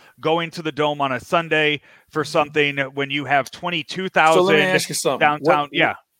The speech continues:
Speaker 2: what businesses are around the Dome?
Speaker 1: I'm, I'm talking, I'm not saying about going there. I'm talking about, 'cause there's tailgating, so people aren't going to restaurants and eating there. I'm
Speaker 2: Oh.
Speaker 1: talking about going in other places. But for S T L City S C,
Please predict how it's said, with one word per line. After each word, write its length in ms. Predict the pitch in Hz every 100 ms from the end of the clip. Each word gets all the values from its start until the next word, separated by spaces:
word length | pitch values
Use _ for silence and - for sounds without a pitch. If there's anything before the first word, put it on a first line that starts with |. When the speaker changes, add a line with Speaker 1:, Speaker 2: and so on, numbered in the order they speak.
| -
Speaker 2:
what 260 | 180 160
businesses 500 | 190 156 151 151 131
are 120 | 131
around 320 | 123 127 123 117
the 60 |
Dome? 360 | 110 113 104 101 _ _ _ _ _ _ _ -
Speaker 1:
I'm, 160 | 147 123
I'm 220 | 123 147
talking, 420 | 143 143 135 143
I'm 160 | 123 135
not 220 | 147 139
saying 400 | - 143 135 127
about 320 | 123 120 117
going 260 | 113 127 127
there. 100 | 127
I'm 140 | 123
talking 360 | 127 139 127 135
about, 300 | 123 120 120
'cause 160 | 135 120
there's 160 | 131
tailgating, 560 | - 190 160 120 98 95
so 80 | 110
people 280 | 156 160
aren't 100 | 147
going 180 | 127 147
to 40 | 123
restaurants 480 | 123 131 147 123 -
and 80 |
eating 220 | 127 113 127
there. 220 | 139 120 - - -
I'm 80 |
Speaker 2:
Oh. 40 | 127
Speaker 1:
talking 320 | 139 131 135
about 220 | 127 123
going 240 | 113 139 135
in 120 | 139
other 180 | 135 131
places. 460 | - 120 113 123
But 220 | 110 131 113 _
for 220 | _ 135 131
S 180 | 156
T 140 | - 175
L 100 | 135
City 320 | - 160 147
S 140 | 135
C, 280 | - 160 185